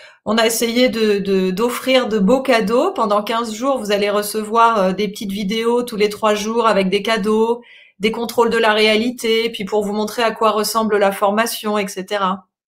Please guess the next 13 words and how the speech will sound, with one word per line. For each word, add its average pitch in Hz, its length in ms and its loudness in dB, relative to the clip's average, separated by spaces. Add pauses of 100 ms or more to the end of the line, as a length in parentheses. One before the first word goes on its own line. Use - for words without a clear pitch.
Voilà, 196 500 0
pendant 202 240 0
quinze 240 260 -2
jours 247 220 2
pour 202 160 0
vous, 190 380 -4 (420)
pour 240 140 -2
vous 233 100 -4
faire 240 300 2
goûter. 320 320 0
Sachez 269 360 4
aussi 262 340 0
que 233 280 2